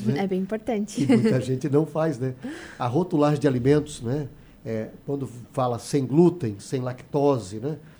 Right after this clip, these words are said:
Speaker 1: Qual é a forma de entender melhor ou ficar ligado no que tá escrito?
Speaker 2: Primeiro, pra quem é intolerante, é sempre ler. Tem que ler o rótulo inteiro, porque,
Speaker 1: Hum.
Speaker 2: é,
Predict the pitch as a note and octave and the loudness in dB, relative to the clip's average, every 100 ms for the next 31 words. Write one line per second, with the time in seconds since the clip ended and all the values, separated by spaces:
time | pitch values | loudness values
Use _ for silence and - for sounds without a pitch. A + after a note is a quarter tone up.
0 | - - _ D#3 F3+ - F3+ F#3+ F3 E3+ | -20 -20 _ -2 0 0 -2 -2 -2 -2
1 | E3 E3 C#3+ E3 D3 D3 B2 C#3 C#3 C3 | 0 0 0 -2 -2 -2 -2 0 0 -2
2 | - - - - - D3+ G3+ - - - | -8 -20 -20 -14 -2 0 0 -2 -16 -16
3 | B2+ D#3 D3+ C3+ A2 D3 C3 B2+ C3 B2+ | -6 -4 -4 -6 -4 -2 -2 -6 -6 -6
4 | - A2+ A2 - - - - - - C4+ | -6 -10 -10 -14 -20 -20 -20 -16 -6 0
5 | B3 F#3 - G#3+ G#3+ A#3+ C4+ C#4 C4 B3 | 0 0 -2 -4 -4 -6 -4 -4 -4 -2
6 | A#3 G#3+ F#3 A3+ A#3 - G3+ - B3+ D4 | 0 2 2 0 -2 -2 -4 -4 -4 -4
7 | F4+ D#4+ A3+ F3 G3+ - B3+ B3+ C4 B3 | -2 2 2 0 -6 -8 -6 -2 0 0
8 | C#4 B3 C4 C4+ D#4 D#4+ F4+ B3+ F#3+ F#3 | 0 4 2 2 -4 -4 -2 0 2 0
9 | - - B3 A#3+ C#4 D4 A3+ - - - | -4 -4 -4 0 0 0 -4 -8 -20 -20
10 | A#3 - A#3 A#3+ A#3 A#3 A#3+ A#3 | -20 -6 2 6 6 4 0 -6